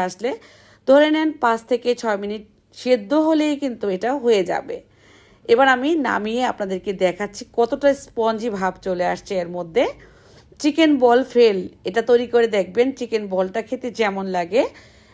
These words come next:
এই কাবাবটা খেতেও তেমনই লাগে। আমি এখানে কোনো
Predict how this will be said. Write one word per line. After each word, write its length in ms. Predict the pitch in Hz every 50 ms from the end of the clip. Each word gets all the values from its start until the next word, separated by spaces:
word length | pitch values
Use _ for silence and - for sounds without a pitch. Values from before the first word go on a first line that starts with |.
| _ _ _ _ 214
এই 60 | 254 254 -
কাবাবটা 380 | 226 208 190 202 196 - - 233 233
খেতেও 260 | - 269 262 - 262 254 254 - _
তেমনই 360 | 214 202 196 196 196 190 190 180 180
লাগে। 280 | 180 180 170 180 180 - - - _ _ _ _ _ _ _ _ _ _ - _ - 247
আমি 120 | 254 277 294 285
এখানে 220 | 285 302 285 277 277 277
কোনো 120 | 277 247